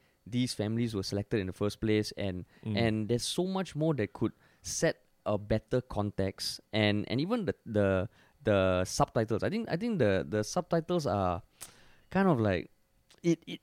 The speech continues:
Speaker 1: when put together, because these,
Speaker 2: Yeah.
Speaker 1: these, these,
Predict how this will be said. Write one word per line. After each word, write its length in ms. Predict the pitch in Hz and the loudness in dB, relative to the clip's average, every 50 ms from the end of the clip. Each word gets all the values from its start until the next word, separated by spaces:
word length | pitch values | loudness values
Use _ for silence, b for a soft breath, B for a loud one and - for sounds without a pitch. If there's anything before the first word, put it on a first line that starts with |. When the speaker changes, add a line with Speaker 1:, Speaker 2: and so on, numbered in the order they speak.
| _ - | _ 2
Speaker 1:
when 260 | 170 156 180 180 160 | 4 6 6 6 4
put 260 | - - 254 - _ | 2 2 0 0 _
together, 720 | - 135 113 98 113 113 117 127 135 151 160 170 165 156 - - | -6 -8 -2 2 4 4 6 6 6 6 6 6 4 0 -4 -8
because 260 | - 165 240 233 180 147 | 0 2 2 2 2 2
these, 160 | 170 214 104 | 0 2 2
Speaker 2:
Yeah. 160 | - 82 85 b b b b | 2 0 -2 b b b b
Speaker 1:
these, 520 | 139 147 202 208 185 180 - - - - _ 170 | -4 -2 -2 -2 -2 -4 -6 -8 -8 -10 _ -12
these, 320 | 151 170 196 196 - - | -8 -6 -4 -4 -4 -6